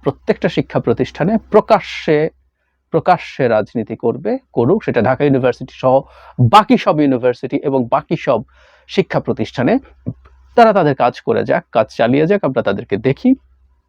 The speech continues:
সেই অধিকারের পক্ষে আমরা থাকি। আর অন্যান্য ছাত্র সংগঠনের বিরুদ্ধেও যে অভিযোগ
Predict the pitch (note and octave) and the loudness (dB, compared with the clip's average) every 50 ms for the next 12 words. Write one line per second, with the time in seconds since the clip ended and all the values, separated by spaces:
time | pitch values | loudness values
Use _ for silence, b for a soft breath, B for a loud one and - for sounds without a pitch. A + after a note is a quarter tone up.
0 | _ - - _ _ _ - - D#3+ C3+ A#2 C3 C3+ C#3+ C#3+ D3+ C#3+ C3 A#2+ - | _ -20 -20 _ _ _ -6 -2 0 2 2 4 2 2 2 2 2 2 0 -2
1 | - - _ - D3 B2+ C3+ A#2+ - - - E3 - - C4+ D#4 - _ _ B | -6 -10 _ -4 -2 0 0 -2 -2 -4 -8 -8 -4 -4 -4 -4 -4 _ _ B
2 | B B B B B B B B - - G#2+ A2+ A2+ B2 D3 E3+ G3+ A#3+ C4+ B3+ | B B B B B B B B -2 0 0 2 2 2 4 4 6 6 6 4
3 | B3 A#3 - - G3+ - - D#3 - F3 D#3+ D3+ C#3 - D#3+ C#3+ C3 A#2+ A#2 B2+ | 4 2 0 -2 -4 -4 -6 -4 -2 0 0 0 0 -2 -2 -2 -2 -2 -2 -4
4 | B2+ B2+ A#2+ - _ - - C#3 B2+ B2+ B2 B2 B2 B2+ B2+ B2+ - A2+ A2 G#2+ | -4 -4 -6 -8 _ -10 -4 0 2 2 2 0 0 -4 -4 -4 -2 -2 -2 -2
5 | G#2 - - C#3+ C#3 C3 B2+ B2+ | -2 -4 -4 0 0 0 0 -2